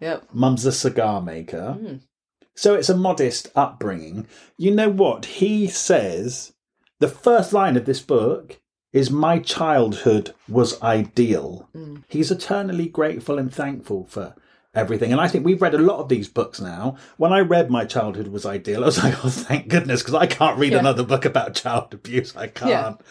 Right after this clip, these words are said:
Speaker 1: And then he
Speaker 2: And
Speaker 1: goes through the Second World War, uh,
Speaker 2: <laughs> Yeah.
Speaker 1: but as a child. But he's still thinking of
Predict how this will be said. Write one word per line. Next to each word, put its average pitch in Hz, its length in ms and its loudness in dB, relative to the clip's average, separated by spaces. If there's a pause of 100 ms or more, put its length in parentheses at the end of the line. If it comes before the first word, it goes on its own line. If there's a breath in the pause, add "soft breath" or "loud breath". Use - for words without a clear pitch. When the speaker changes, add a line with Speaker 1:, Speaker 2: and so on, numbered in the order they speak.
(140 loud breath)
Speaker 1:
And 226 120 -2
then 277 100 4
he 262 60 -4
Speaker 2:
And 269 80 -2
Speaker 1:
goes 269 180 4
through 254 100 -6
the 240 80 -4
Second 240 280 0
World 226 180 4
War, 233 300 4
uh, - 40 -4 (100)
Speaker 2:
<laughs> - 80 -2
Yeah. - 80 4
Speaker 1:
but 226 280 2
as 240 140 2
a 233 80 0
child. 220 380 2
But 240 140 4
he's 240 180 2
still 262 340 2
thinking 247 460 0
of 131 60 2